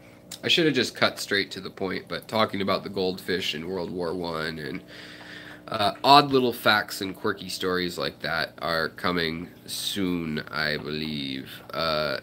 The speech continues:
some of my books from the late sixties advertised the Tropical Fish Hobbyist magazine, if you could even find copies. Yeah, like Axelrod and stuff.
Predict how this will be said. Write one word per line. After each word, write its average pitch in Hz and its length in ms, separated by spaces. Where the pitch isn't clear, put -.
some 156 460
of 135 420
my 120 200
books 113 400
from 113 220
the 101 100
late 110 300
sixties 101 600
advertised 95 680
the 87 60
Tropical 90 540
Fish - 480
Hobbyist 92 600
magazine, 87 600
if 76 220
you 92 100
could 95 180
even 82 260
find 76 340
copies. 90 480
Yeah, 117 240
like 98 160
Axelrod 117 680
and 123 120
stuff. 123 260